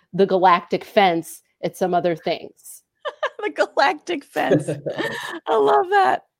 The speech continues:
Speaker 2: Mm, agreed. Uh, agreed. All right. Shane, moving on.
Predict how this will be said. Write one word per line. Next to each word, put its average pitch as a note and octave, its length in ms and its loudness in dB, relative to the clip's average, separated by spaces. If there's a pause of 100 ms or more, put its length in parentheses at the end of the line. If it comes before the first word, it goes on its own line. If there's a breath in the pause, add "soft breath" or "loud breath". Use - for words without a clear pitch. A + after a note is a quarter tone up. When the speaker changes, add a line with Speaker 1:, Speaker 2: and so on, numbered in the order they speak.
Speaker 2:
Mm, D#4 380 2 (500 soft breath)
agreed. A3+ 720 2 (1700)
Uh, A#3+ 420 6
agreed. G3 480 4
All F#3 140 6
right. F3+ 380 6 (280)
Shane, C4+ 480 2
moving C#4 300 2
on. B3+ 420 0